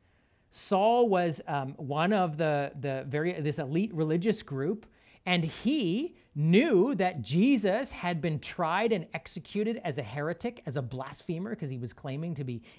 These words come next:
equal with God, the Son of God, and claimed he had authority to forgive sins and was doing all this stuff to disrupt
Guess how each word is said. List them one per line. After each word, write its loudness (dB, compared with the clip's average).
equal 0
with -6
God, -6
the -16
Son -8
of -4
God, -4
and -6
claimed -2
he 2
had 0
authority -2
to -2
forgive -6
sins -4
and -6
was -10
doing -2
all -2
this -4
stuff -6
to -6
disrupt -6